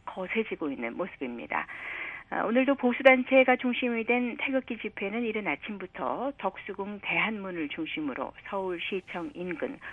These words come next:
광화문 사거리까지, 그리고, 어, 집회를 열었고, 소-, 종로와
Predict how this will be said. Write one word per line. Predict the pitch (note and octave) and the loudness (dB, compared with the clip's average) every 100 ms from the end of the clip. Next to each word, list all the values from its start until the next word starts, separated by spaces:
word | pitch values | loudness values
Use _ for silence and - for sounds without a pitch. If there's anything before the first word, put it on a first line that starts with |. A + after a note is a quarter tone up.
| - | -4
광화문 | - F3 F3 E3 D3 B2+ | 0 0 0 -2 -4 0
사거리까지, | - D#3+ D#3+ D#3 - C3 - - B3+ E4 - - - - | 2 2 0 -4 -2 -2 -2 2 2 2 -2 -6 -6 -8
그리고, | D#3 D3 D3 C#3+ - | -8 -2 0 0 -2
어, | - - - - | -8 -12 -10 -8
집회를 | - F3 F3 | -4 0 2
열었고, | C3 - - G#3 - - | 0 0 -2 -2 -2 -8
소-, | - - | -12 -6
종로와 | - A3 A#3 A3+ A3 A#3+ A#3+ | -2 -2 0 0 4 6 6